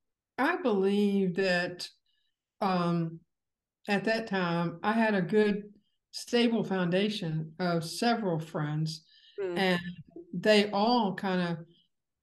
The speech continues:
Speaker 1: rallied around, you know, and said, "What can we do?" You know, 'cause they knew my situation. They
Speaker 2: Mm-hmm.
Speaker 1: knew the situation where I was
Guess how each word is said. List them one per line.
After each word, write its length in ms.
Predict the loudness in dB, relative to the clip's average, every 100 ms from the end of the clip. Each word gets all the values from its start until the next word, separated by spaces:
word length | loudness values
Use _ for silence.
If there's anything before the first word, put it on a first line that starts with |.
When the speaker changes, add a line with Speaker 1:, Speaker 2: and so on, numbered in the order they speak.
| _ -6
Speaker 1:
rallied 480 | 2 4 6 4
around, 600 | 2 2 2 2 0 -2 -6
you 140 | -2 0
know, 340 | 2 0 -2
and 180 | -4 -4
said, 280 | -2 -2 0
"What 160 | -2
can 140 | 2 4
we 120 | 4
do?" 160 | 0 0 0 0 0
You 100 | -2
know, 140 | -2 -2
'cause 220 | -2 0
they 180 | 4 6
knew 180 | 6
my 140 | 4 0
situation. 880 | -2 -6 -4 -6 -4 -6 -10 -12 -14 -20 -20 _
They 140 | 2
Speaker 2:
Mm-hmm. 60 | 4
Speaker 1:
knew 160 | 6
the 140 | 4 2
situation 800 | -8 -8 -2 0 0 -2 -4 -4 -4
where 280 | -2 -2
I 180 | -2 -2
was 300 | 0 -2 -4